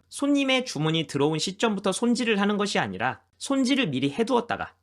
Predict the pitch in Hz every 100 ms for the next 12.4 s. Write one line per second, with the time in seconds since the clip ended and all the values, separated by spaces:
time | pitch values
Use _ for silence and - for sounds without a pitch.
0 | _ - 247 254 240 233 226 147 156 151
1 | 117 110 110 175 233 233 _ - 160 -
2 | 165 170 - 147 202 208 190 185 143 117
3 | 139 131 117 117 92 98 113 - 247 233
4 | 233 196 - 127 117 180 185 139 131 101
5 | - 220 247 202 135 143 117 107 120 139
6 | 123 107 95 - 175 208 233 262 254 -
7 | - - 101 113 135 123 113 - 127 123
8 | - 90 87 - - 294 311 135 110 -
9 | _ - 180 269 247 226 202 127 143 -
10 | _ - - 151 156 185 185 190 180 196
11 | - 98 - - - _ _ 139 180 190
12 | 175 165 202 226